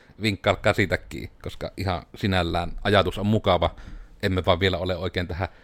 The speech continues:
yhteisöllisyysasiaan osanneet lähteä. Me on vaan täällä puhuttu kameroille ja nykyään sitten myös jollekin tekstille tuolla chatissa uutta innovaatiota. Mutta eipä vetkutella enempää, niin pian se ihmiset jatkamaan elämäänsä. Nähdään viimeistään ensi tiistaina ensi podcastissa. Kattokaa torstaina Iidan blogi.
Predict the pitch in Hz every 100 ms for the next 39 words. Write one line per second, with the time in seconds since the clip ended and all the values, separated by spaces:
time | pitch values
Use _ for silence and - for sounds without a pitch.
0 | - - 127 - 98 101 90 90 87 92
1 | 95 90 85 98 90 87 95 95 - -
2 | 87 87 92 90 90 - 90 87 - 90
3 | 92 85 80 76 78 71 57 52 - -
4 | 90 90 82 85 87 - 85 85 - 73
5 | 80 - 101 87 - - - - 67 -
6 | 87 - - - - - - - - 117
7 | - 85 87 82 73 60 87 - - -
8 | - - 117 - 120 147 143 135 - 113
9 | 104 98 101 98 82 95 87 82 90 -
10 | 98 85 95 92 90 - 92 - 87 87
11 | 107 127 95 87 87 92 87 107 113 101
12 | 95 - 107 120 110 101 87 98 98 117
13 | - 98 - 92 90 - 90 - - 90
14 | 87 95 87 90 87 92 85 135 110 87